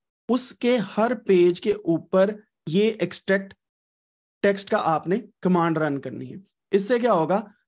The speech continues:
हर एक पेज के ऊपर for loop चलेगा और आपका टेक्स्ट निकल के आपके पास एक स्ट्रिंग के अंदर आ जाएगा। Basically इसका ये मकसद है, ये इस फंक्शन का।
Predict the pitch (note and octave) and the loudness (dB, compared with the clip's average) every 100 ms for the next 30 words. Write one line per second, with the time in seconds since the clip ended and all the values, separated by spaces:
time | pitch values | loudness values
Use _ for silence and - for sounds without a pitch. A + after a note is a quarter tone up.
0 | - A3+ C#4+ G3+ G#3 G#3 - F3 F3 G3 | -4 -2 0 2 0 0 2 2 2 2
1 | F#3 G3 F#3+ D#3+ D3+ F#3+ G#3 G3+ F3+ F#3 | 0 0 -2 0 0 0 0 0 2 2
2 | F3+ F#3+ - _ - F#3+ G#3+ D#3+ D#3+ D#3+ | 0 -4 -12 _ 0 0 2 0 0 0
3 | F#3+ F#3+ E3+ - D#3+ D#3 D#3 D#3+ E3+ D#3 | -4 -2 -4 -4 -4 -2 -2 -2 -2 -2
4 | - D#3 D3+ D#3 D#3+ - - D#3 C#3+ C#3+ | -4 -4 -4 -4 -6 -8 -6 -4 -4 -6
5 | B2+ B2 F2+ F#2 B2 C#3+ F3+ F#3 G#3 G#3 | -8 -12 -14 -14 -10 -2 0 0 -2 0
6 | G3+ G3 F#3+ D#3 C#3 B2 - C3 C#3+ C#3+ | 0 0 0 0 -2 -4 -10 -8 -6 -6
7 | C#3+ - C#3 C#3+ C#3+ - C4 | -6 -10 -14 -14 -16 -18 -20